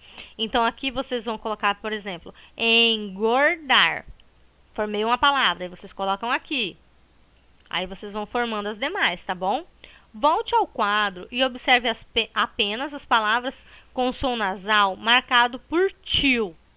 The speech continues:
Sobre quais letras esse sinal gráfico pode ser colocado?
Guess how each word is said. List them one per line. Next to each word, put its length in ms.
Sobre 380
quais 560
letras 680
esse 440
sinal 580
gráfico 840
pode 360
ser 220
colocado? 580